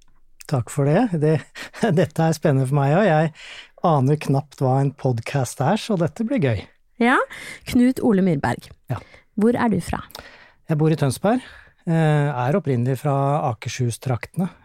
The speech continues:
Speaker 1: Gjerdrum er jeg vokst opp. Men, eh, jeg bodde i Tønsberg-området, bodde på Tjøme i mange år, og nå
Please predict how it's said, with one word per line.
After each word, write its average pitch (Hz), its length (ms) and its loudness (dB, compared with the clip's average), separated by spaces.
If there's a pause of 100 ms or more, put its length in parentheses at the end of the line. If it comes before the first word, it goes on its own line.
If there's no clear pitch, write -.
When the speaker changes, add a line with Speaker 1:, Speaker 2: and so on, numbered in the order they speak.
Speaker 1:
Gjerdrum 139 640 -2
er 156 160 -2
jeg 156 140 0
vokst - 200 -10
opp. - 120 -12 (760)
Men, 151 260 2
eh, 151 380 4
jeg 151 120 0
bodde 131 220 0
i - 40 -4
Tønsberg-området, 123 760 0
bodde 127 160 -2
på 160 80 -4
Tjøme 127 400 0
i 139 140 2
mange 139 240 0
år, 208 180 2
og 165 80 0
nå 143 120 0